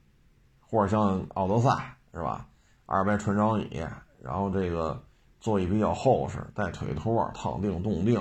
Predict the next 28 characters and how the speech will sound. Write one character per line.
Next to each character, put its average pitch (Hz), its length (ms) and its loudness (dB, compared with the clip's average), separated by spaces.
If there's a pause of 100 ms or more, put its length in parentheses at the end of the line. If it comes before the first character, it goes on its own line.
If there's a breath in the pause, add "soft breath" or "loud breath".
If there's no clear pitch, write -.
(180)
啊。 - 220 -14
像 95 140 -4
那 104 80 0
奥 98 120 2
德 107 120 2
赛 104 240 2
上 104 240 0
半 95 160 2
截 92 100 0
儿 95 60 2
还 90 100 0
能 92 120 -2
调 85 200 -4
节 73 180 -2
呢， - 200 -6
靠 71 200 -4
背 80 160 -4 (960 soft breath)
啊， - 280 -12
然 82 120 0
后 101 200 0 (360)
再 101 160 0
奢 120 340 2
点 82 120 0
儿， - 160 -8 (100)
弄 98 200 -2
个 101 80 0
按 98 160 2
摩。 107 440 2